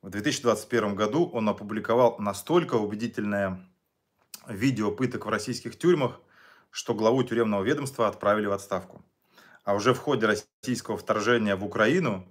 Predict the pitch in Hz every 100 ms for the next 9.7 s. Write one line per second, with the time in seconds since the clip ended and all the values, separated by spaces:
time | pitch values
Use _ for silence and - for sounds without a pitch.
0 | _ - _ - 95 139 139 - 104 107
1 | 120 110 101 92 - 117 120 107 95 92
2 | _ _ _ _ 104 98 98 95 95 -
3 | - - 95 90 - - 107 101 131 135
4 | 110 104 101 95 135 123 110 110 101 101
5 | 98 110 160 - 123 - - 104 101 135
6 | 135 110 107 - 95 101 101 117 104 -
7 | 98 - 95 98 92 90 _ _ _ _
8 | _ _ _ _ - - 110 156 131 -
9 | 120 110 - 147 120 101